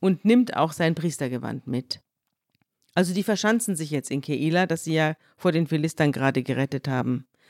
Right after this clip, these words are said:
Aber der Saul erfährt, dass der David in Keila sitzt und sagt, "Gott hat ihn mir ausgeliefert. Juhu, er hat sich selbst gefangen in einer Stadt mit Tor und Riegel."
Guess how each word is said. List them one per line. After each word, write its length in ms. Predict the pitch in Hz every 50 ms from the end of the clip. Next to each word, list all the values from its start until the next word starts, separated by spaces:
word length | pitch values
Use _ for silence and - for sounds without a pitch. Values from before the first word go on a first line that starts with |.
| _ - -
Aber 200 | - - 170 185
der 120 | 170 170
Saul 280 | - - 196 220 214 -
erfährt, 640 | 151 175 - - 226 214 185 131 107 - _ - - _ -
dass 160 | 156 147 -
der 160 | - 156 143
David 400 | 135 147 151 170 175 190 196 -
in 140 | 160 165 156
Keila 420 | - - 139 110 185 196 190 185 180
sitzt 380 | - - 170 170 - - -
und 160 | - 156 143
sagt, 400 | 156 160 160 170 - - _ - _ _ _ _ _ _ _
"Gott 260 | - 175 185 - -
hat 200 | 180 165 160 -
ihn 140 | 151 151 147
mir 160 | 143 143 -
ausgeliefert. 760 | - 143 139 - - 143 135 135 135 127 - 131 120 117 - -
Juhu, 540 | 151 214 262 262 202 262 269 247 196 151 - - - -
er 140 | - 170
hat 140 | 185 190 185
sich 160 | - 165 151
selbst 340 | - 175 170 180 - - -
gefangen 480 | - 147 - - 131 147 156 156 156 -
in 120 | 143 147
einer 220 | 101 131 135 139 139
Stadt 300 | - - 135 135 - -
mit 180 | 151 143 -
Tor 240 | - 151 127 127 -
und 200 | 127 139 135 139
Riegel." 340 | - 123 123 110 131 131 -